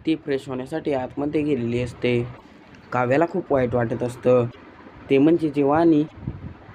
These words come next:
तिच्यामध्ये झालेल्या दुराव्यामुळे. ती म्हणत असते, जीवा, मी तुझ्यासोबत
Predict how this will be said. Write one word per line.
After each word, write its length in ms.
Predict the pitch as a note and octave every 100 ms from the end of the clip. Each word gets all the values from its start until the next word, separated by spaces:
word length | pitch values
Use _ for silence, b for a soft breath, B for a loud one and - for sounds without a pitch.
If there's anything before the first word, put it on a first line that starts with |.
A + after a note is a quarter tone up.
| - -
तिच्यामध्ये 500 | B2 C3 C#3+ D#3+ D3+
झालेल्या 400 | C#3 C3+ D#3+ D#3+
दुराव्यामुळे. 720 | D3 C3 B2+ B2+ B2+ B2+ B2+ C3 - _ _
ती 40 | C3+
म्हणत 260 | C3+ B2+
असते, 260 | D3 - B2+
जीवा, 320 | B2 D#3+ C#3 C3+ - -
मी 100 | C#3
तुझ्यासोबत 580 | C3+ A#2+ B2 B2 D#3 C#3